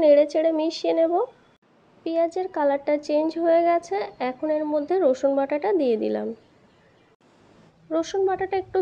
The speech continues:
ভেজে নেব কাঁচা গন্ধ চলে যাওয়া পর্যন্ত। এবার আদা বাটাটা দিয়ে দিলাম। একইভাবে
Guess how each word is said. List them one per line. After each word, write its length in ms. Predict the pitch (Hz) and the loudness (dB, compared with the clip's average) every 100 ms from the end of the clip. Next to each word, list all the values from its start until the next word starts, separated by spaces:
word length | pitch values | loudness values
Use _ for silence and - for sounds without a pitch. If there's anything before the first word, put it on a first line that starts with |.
| 311 | 4
ভেজে 300 | 302 277 320 | 4 4 2
নেব 200 | 330 320 370 494 | 0 0 -2 0
কাঁচা 240 | 277 269 294 | -2 0 2
গন্ধ 240 | 294 294 302 294 | 2 2 -2 0
চলে 180 | 285 277 | 0 2
যাওয়া 160 | 285 285 294 | 2 0 0
পর্যন্ত। 500 | 285 - 311 302 320 453 - _ _ _ _ _ - _ _ _ _ _ _ _ _ | -4 -2 -4 -2 -4 -6 -8 _ _ _ _ _ -20 _ _ _ _ _ _ _ _
এবার 280 | 302 302 392 - - | -4 0 -2 -2 -2
আদা 160 | 277 262 | 0 2
বাটাটা 380 | 254 254 269 370 403 | 0 -2 -2 0 2
দিয়ে 160 | 269 226 | 2 0
দিলাম। 260 | 214 208 208 226 _ _ _ _ _ _ _ _ _ _ _ _ _ _ _ _ - 311 | -4 -4 -8 -12 _ _ _ _ _ _ _ _ _ _ _ _ _ _ _ _ -8 -6
একইভাবে 480 | 320 392 403 392 | -4 -6 -4 -2